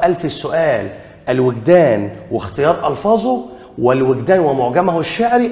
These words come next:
أو ما جابش الكلمتين دول، كده كده الوجدان أو العاطفة لازم تطلع ألفاظ، والألفاظ مش من دماغ حضرتك، الألفاظ تكون من داخل الأبيات.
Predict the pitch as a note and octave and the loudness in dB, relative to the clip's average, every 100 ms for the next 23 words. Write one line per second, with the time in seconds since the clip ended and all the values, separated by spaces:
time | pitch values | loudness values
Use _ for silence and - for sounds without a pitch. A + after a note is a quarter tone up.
0 | - F#3 E3+ D#3+ G#3+ - E3+ - D3 C#3 | 2 2 2 0 -2 -2 -6 -4 -4 -4
1 | C#3 D#3+ C3 C3 A2+ G#2+ - A3 F#3+ - | -2 -2 0 0 -2 -6 -4 0 0 0
2 | A#3+ G#3 F3 D#3 D3+ G#3 F#3+ F3+ D#3 E3+ | 0 2 2 0 0 0 0 0 0 0
3 | A#3 - - D3 F3+ A3+ A3+ F#3+ E3+ F3+ | -2 -4 -6 0 2 2 0 -2 -4 -2
4 | F3+ D#3 C3 A#2+ C3+ A2 G2 - - - | 0 0 0 0 4 4 2 -6 -18 -8
5 | A#2 C#3 - B2+ A#2 F#3+ E3+ F3 F3 D#3 | 2 2 4 0 4 0 2 -2 -2 0
6 | F3 G#3 - G3 B3 B3+ C4 - - - | 2 0 0 2 4 6 4 4 -10 -14
7 | - B2 B2+ B2+ A#2+ E3+ D#3+ - A#2+ D3 | -4 -4 0 -2 -2 -4 -4 -4 -6 -4
8 | D3 A#2+ A2+ G#2+ G#2+ A#2+ F3+ - F3+ F3+ | -4 -4 -4 -4 -2 -2 -2 -4 -4 -4
9 | F3+ C#3+ A#2+ A2+ F#2+ F2 - | -2 -4 -2 -2 -4 -6 -14